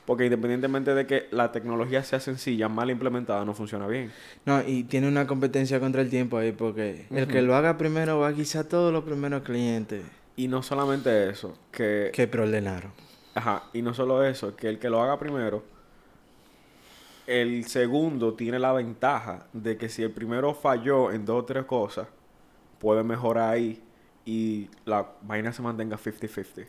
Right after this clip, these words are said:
Speaker 2: Sí.
Speaker 1: Porque no, no, no es, o sea, no tiene sentido ser primero si tú no vas a brindar el servicio con calidad.
Speaker 2: Exacto.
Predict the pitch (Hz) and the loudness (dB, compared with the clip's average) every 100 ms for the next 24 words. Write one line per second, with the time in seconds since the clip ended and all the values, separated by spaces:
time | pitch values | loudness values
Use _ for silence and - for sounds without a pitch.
0 | - - 127 104 104 120 117 113 127 135 | -10 -6 -4 -6 -4 -2 -2 -2 0 0
1 | 127 127 135 - - 117 131 131 - 110 | 0 -2 -2 -4 -12 -4 -2 0 -2 -4
2 | 127 107 101 - 127 123 139 139 127 127 | -2 -2 -2 -6 -4 -2 -2 -2 -2 -2
3 | 123 113 120 110 101 101 - - - _ | -2 -4 -2 0 0 -4 -12 -20 -20 _
4 | - 95 107 110 107 107 104 95 95 98 | -14 -8 -4 0 2 4 2 0 0 -2
5 | 95 104 101 98 - 98 98 101 90 95 | -2 -6 -4 -6 -6 -8 -6 -6 -8 -8
6 | 82 80 73 - - - 151 110 62 - | -8 -8 -10 -12 -12 -8 -6 -8 -12 -16